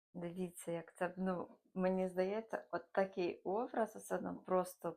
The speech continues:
пушка. Не знаю, світерок скорочений, але єдине, мені трошки здається рукавчик. Хотілося б, ну,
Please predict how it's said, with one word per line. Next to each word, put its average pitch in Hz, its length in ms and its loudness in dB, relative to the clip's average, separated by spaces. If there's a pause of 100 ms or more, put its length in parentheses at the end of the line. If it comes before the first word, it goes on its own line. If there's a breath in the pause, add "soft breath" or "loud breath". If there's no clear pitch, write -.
пушка. 165 540 -6 (1600)
Не 185 220 -8
знаю, 180 440 -8
світерок 185 600 -4
скорочений, 190 760 -4 (400 loud breath)
але 196 200 2
єдине, 214 400 2
мені 190 340 -2
трошки 190 640 0 (440 soft breath)
здається 185 840 2 (260)
рукавчик. - 800 0 (840)
Хотілося 180 360 0
б, 214 100 0
ну, 269 260 4